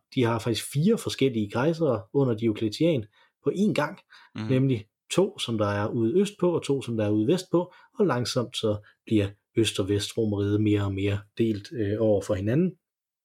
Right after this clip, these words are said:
Speaker 1: Og så går det jo hverken værre eller bedre, end at i fire hundrede seksoghalvfjerds, der er der en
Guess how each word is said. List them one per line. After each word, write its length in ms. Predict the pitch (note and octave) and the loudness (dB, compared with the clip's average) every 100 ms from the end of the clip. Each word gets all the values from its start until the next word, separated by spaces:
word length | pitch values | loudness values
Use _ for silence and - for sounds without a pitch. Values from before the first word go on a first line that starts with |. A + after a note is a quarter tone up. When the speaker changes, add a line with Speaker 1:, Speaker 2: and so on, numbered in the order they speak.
| _ - | _ -4
Speaker 1:
Og 100 | C3 | 0
så 60 | C#3+ | 2
går 120 | F#3 | 4
det 80 | C#3 | 4
jo 40 | |
hverken 260 | A#2 C#3 A#2 | 4 2 4
værre 160 | C3 | 4
eller 180 | C3+ A2+ | 2 2
bedre, 340 | B2 D#3+ D3 - - - - _ | 4 4 2 -2 -14 -20 -20 _
end 240 | B2 A2+ B2 | 0 2 2
at 180 | G#2+ | 0
i 280 | A#2+ A2 G#2 G#2 | 0 -2 -2 0
fire 100 | D3 | 2
hundrede 160 | C3+ B2 | 2 2
seksoghalvfjerds, 800 | - D3+ C3+ G#2 C3 D#3+ - - _ _ _ _ _ _ _ _ _ - - - | 0 0 0 0 0 -2 -2 -10 _ _ _ _ _ _ _ _ _ -20 -6 0
der 180 | C3 G#2+ - _ | 0 0 -8 _
er 80 | A#2+ | -4
der 140 | A#2 A#2 | -2 0
en 280 | C3+ A2 | 0 -2